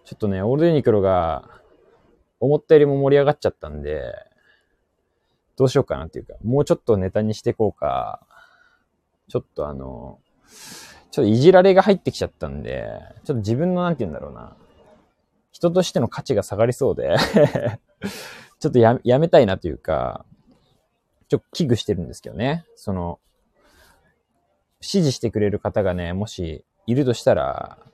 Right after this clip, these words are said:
ちょっとユニ-、オールドユニクロによって自分のね、ブランディングが悪くなる可能性があるなっていうことをね、今危惧してるんですけども。まあでもね、非常に、あの、オールドユニクロのおかげでフォロワーが、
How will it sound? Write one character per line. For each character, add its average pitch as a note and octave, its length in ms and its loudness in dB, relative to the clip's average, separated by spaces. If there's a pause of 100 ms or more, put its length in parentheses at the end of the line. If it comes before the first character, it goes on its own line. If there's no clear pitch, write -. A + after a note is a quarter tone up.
(140)
ち - 80 -6
ょ - 20 -2
っ B2+ 40 -4
と G#2+ 100 -6
ユ G2 180 0
ニ-、 C#3+ 240 -4
オ C#3+ 120 2
ー - 40 4
ル D#3 60 -2
ド E3 40 2
ユ F3 60 2
ニ D3 80 2
ク A2+ 100 -2
ロ G2+ 60 0
に F#2 100 -4
よ F2+ 80 -4
っ - 40 -8
て - 180 -8
自 G2+ 160 -4
分 B2+ 220 -4
の B2 100 0
ね、 G2+ 400 -4
ブ G2 160 -4
ラ A#2+ 80 0
ン C3 100 0
デ B2 80 0
ィ B2+ 40 0
ン B2 40 -2
グ A#2+ 80 -2
が A2+ 80 2
悪 A#2 160 2
く C3 80 -4
な B2 100 0
る G2 80 -2
可 E2+ 120 -12
能 E2 120 -8
性 F#2 160 -8
が F2+ 100 -2
あ F2 40 -2
る E2 80 -8
な D#2 100 -10
っ - 20 -12
て - 160 -18
い - 20 -12
う - 40 -16
こ C#2 100 -14
と C#2+ 80 -12
を C#2+ 80 -14
ね、 D#2 80 -12
今 F2 140 -10
危 - 160 -6
惧 A#2+ 120 0
し - 100 -6
て - 100 -6
る D#2+ 100 -8
ん B1 80 -16
で - 80 -20
す - 100 -20
け - 80 -12
ど E2 100 -16
も。 D2+ 320 -18 (1200)
ま B2+ 60 2
あ C#3 40 4
で C#3+ 60 6
も B2 120 2
ね、 G#2+ 80 2
非 B2 180 -4
常 D3+ 200 2
に、 D3 340 0
あ A#2+ 100 -6
の、 B2+ 420 -2 (380)
オ D#3 80 0
ー F3+ 40 4
ル F#3+ 60 4
ド G3 60 10
ユ G3 60 6
ニ F3 100 2
ク A#2+ 80 0
ロ A2 80 2
の G#2 80 0
お G2 40 -4
か G2 120 -4
げ G2 100 0
で G2+ 80 2
フ - 200 0
ォ - 20 4
ロ B2 200 4
ワ F3 120 8
ー - 20 2
が、 D#3 460 2